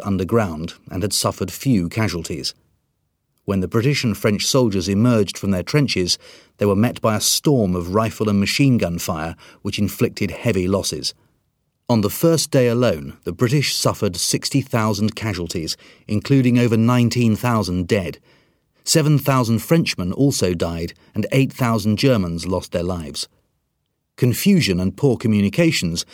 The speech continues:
meant that it was a few days before the British generals realised the scale of the disaster and called up reinforcements. For the next ten weeks, the Germans continued to put up stiff resistance,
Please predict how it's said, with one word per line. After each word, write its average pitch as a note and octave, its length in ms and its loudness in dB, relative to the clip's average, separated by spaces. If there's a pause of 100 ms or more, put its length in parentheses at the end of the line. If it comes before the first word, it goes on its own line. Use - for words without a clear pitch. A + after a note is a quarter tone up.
(220)
meant A2+ 240 0
that A#2 140 -2
it - 100 -4
was A2+ 140 -2
a A#2 40 -2
few C#3+ 300 0
days G#2 460 0
before F#2+ 320 -2
the F2+ 80 -4
British G#2+ 340 -2
generals F2+ 580 -2
realised F2+ 720 0
the F2 60 -6
scale A#2 480 0
of D#2+ 80 -6
the F#2 80 -4
disaster F#2+ 680 0 (340)
and G2+ 140 -4
called G2+ 260 -2
up G2 140 0
reinforcements. F2+ 800 -4 (920)
For C#3+ 100 0
the B2+ 80 2
next D#3 320 2
ten B2+ 240 2
weeks, C#3+ 400 0 (300)
the G#2+ 80 -2
Germans A#2+ 420 2
continued A2 640 0
to - 60 -4
put - 180 -2
up - 160 -4
stiff - 360 0
resistance, G2 580 -2